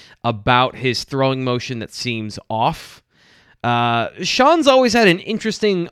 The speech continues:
arm to begin with. Like, I know that it is not in the classical sense of strong, right? But I've never seen him struggle to hit any particular throw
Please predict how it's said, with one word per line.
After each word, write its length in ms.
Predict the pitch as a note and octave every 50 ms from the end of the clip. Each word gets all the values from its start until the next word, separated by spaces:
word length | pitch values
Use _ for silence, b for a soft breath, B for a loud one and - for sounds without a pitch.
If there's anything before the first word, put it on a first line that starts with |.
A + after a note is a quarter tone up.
| - -
arm 520 | D3 D3+ D3+ D3 C#3 C3+ C3 B2+ B2 A#2
to 120 | - - C3
begin 280 | C3 A#2+ B2+ A#2+ G#2+
with. 300 | F#2+ - - - - _ _
Like, 360 | - A2+ A2+ A2 G#2+ G2+ - _ -
I 140 | C3+ C3+ C3+
know 320 | C3 D3 F3 G3+ A3 G#3+
that 220 | E3+ F#3 E3 D3+
it 320 | - B2 D3 C3 C3+ B2+ A#2
is 120 | A2+ G#2
not 300 | A#2+ C#3 C#3+ C#3+ D3 - -
in 260 | D#3 D3+ C#3 C3+ C3
the 140 | A#2+ C3 B2
classical 640 | - - - C#3+ C3+ C#3+ D3 - F3+ D#3 - C#3+ D3
sense 340 | - - C#3 B2+ B2 - -
of 100 | A#2+ -
strong, 600 | - - - - - G#2+ A2+ G#2 F#2+ C#2+ - - - _ _ -
right? 340 | - - B2 B2 A#2+ - B B B B B B B B
But 100 | D3+ E3
I've 120 | E3+ D#3+
never 200 | G#3+ B3+ B3 B3+
seen 200 | - - B3 A3+
him 140 | F#3 F#3 F#3 C#3+
struggle 380 | - - G3+ F#3 E3 D#3 D3+ C3+
to 140 | D3 C3
hit 220 | A#2 C3 E3 D#3+ - -
any 240 | D3 D3 D#3 D#3
particular 640 | D3 - D3+ C3+ - - D3 - - C#3+ B2 B2+ A2+
throw 680 | - - - G3 G#3 A#3 G3+ C#3+ A#2+ A2 G#2+ G#2+ G#2+